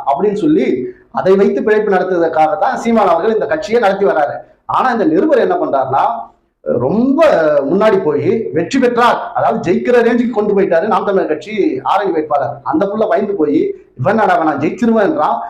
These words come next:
ஜெயிச்ச பிறகு யாருக்கு உங்க ஓட்டை போடுவீங்கன்னு கேட்கறான்." ஐயோ, இது என்ன பெரிய கூத்தா இருக்குன்னு அது பெப்பர் பேன் முழிக்குது.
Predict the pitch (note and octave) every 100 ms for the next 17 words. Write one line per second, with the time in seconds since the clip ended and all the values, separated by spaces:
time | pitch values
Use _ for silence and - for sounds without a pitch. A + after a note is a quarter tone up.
0 | - - F#3+ A3+ G3 G#3+ A3+ C#3 G3+ C4
1 | A3+ G3 F3 G3 F#3 F#3 F#3+ F#3+ E3+ D3+
2 | C3+ E3+ G#3 - - - B2+ A3 A3 F3
3 | A3+ F3 A3 G3+ G3 F3+ G3 F#3+ F#3 -
4 | - F#3 G3 - - F#3+ C#3 E3+ E3+ G3+
5 | G3+ F#3+ F#3+ G3+